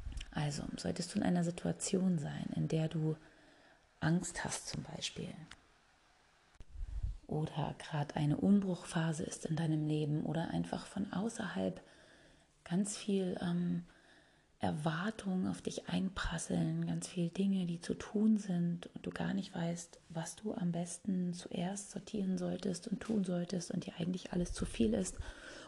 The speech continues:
Oder tatsächlich gerade so gut wie gar nichts zu tun ist und du denkst, „Wer bin ich eigentlich? Was bin ich eigentlich? Was sind meine Aufgaben? Und wo geht dieses Leben und diese Reise überhaupt hin?“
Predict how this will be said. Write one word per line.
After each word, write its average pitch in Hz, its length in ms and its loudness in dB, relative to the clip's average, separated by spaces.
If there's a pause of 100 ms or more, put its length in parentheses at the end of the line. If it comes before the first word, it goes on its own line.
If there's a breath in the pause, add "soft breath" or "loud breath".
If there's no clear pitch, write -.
(180 loud breath)
Oder 247 520 6 (500 loud breath)
tatsächlich 196 520 -2
gerade 170 580 2 (720)
so - 140 -20
gut - 160 -2
wie - 80 4
gar 165 260 4
nichts - 380 2
zu - 120 -6
tun 160 320 2
ist 175 320 -2
und 165 200 0
du 170 40 -6
denkst, 165 460 0 (160)
„Wer 160 160 -2
bin 180 300 4
ich 247 200 -2
eigentlich? 175 500 0
Was 165 140 -4
bin 180 220 0
ich 226 200 0
eigentlich? 175 340 0
Was 175 160 0
sind - 120 -2
meine 170 280 0
Aufgaben? 170 500 -2
Und 170 160 0
wo 170 80 -2
geht 175 320 -4
dieses 165 340 -4
Leben 165 260 2
und 160 120 -2
diese 156 220 -2
Reise 147 240 -4
überhaupt - 480 -6
hin?“ 151 340 -2